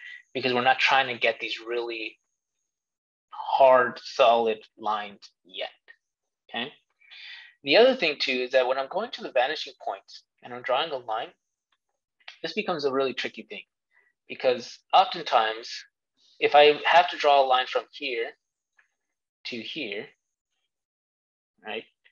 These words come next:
with the hand farther back, so I have even less control, it's very hard to try to do it in one stroke,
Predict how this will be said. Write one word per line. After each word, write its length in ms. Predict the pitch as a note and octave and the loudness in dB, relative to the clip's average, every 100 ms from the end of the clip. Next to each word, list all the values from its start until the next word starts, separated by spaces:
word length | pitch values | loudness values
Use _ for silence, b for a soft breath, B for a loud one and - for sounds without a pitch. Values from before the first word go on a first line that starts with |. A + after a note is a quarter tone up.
| b b - | b b -8
with 180 | B2+ - | -6 0
the 80 | |
hand 400 | A2+ D#3+ D#3 A#2+ - - | 2 4 4 2 -6 -2
farther 380 | B2 C#3+ C3 A2+ | 2 2 0 -4
back, 300 | B2 A#2 - _ _ | -2 -2 -4 _ _
so 120 | - - | -12 -8
I 80 | |
have 240 | A#2 B2 A#2+ | -6 -8 -12
even 240 | - A2 | -20 -12
less 180 | A#2+ - | -10 -10
control, 500 | - - G2+ F2+ - _ _ _ _ _ _ _ _ _ _ _ _ _ _ _ | -16 -14 -10 -10 -12 _ _ _ _ _ _ _ _ _ _ _ _ _ _ _
it's 160 | - - | -18 0
very 220 | F3+ G#3 | 2 4
hard 320 | E3 F3+ E3 | 6 6 4
to 100 | - | -4
try 200 | - D#3+ | 0 0
to 120 | C#3 A#2+ | 0 -2
do 120 | C3+ | -8
it 100 | A#2 | -8
in 120 | A2+ | -8
one 160 | A2 A2 | -10 -10
stroke, 440 | - - B2 - | -10 -6 -6 -6